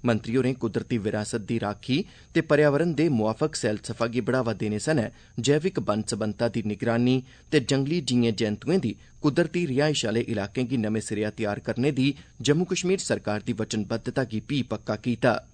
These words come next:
इस मौके पर उनें वन्य जीवें सरबंधी शोध ते सिखलाई केंद्र दा उद्घाटन बी कीता। एह्दे इलावा उनें सरबंधत अधिकारियें लेई वन्य जीवें सरबंधी कनून बारै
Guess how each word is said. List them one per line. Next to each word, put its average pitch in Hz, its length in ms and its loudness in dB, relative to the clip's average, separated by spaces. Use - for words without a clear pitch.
इस 139 160 0
मौके 151 220 4
पर 196 100 0
उनें 190 180 4
वन्य 151 280 2
जीवें 143 280 0
सरबंधी 110 440 0
शोध 135 380 2
ते 143 120 2
सिखलाई 120 540 -2
केंद्र 107 260 -2
दा 104 140 -4
उद्घाटन 107 440 -4
बी 107 120 -6
कीता। 117 340 0
एह्दे 123 180 2
इलावा 107 320 2
उनें 160 180 4
सरबंधत 160 500 0
अधिकारियें 120 560 0
लेई 120 200 2
वन्य 180 320 2
जीवें 131 320 0
सरबंधी 117 440 -2
कनून 131 380 2
बारै 120 280 4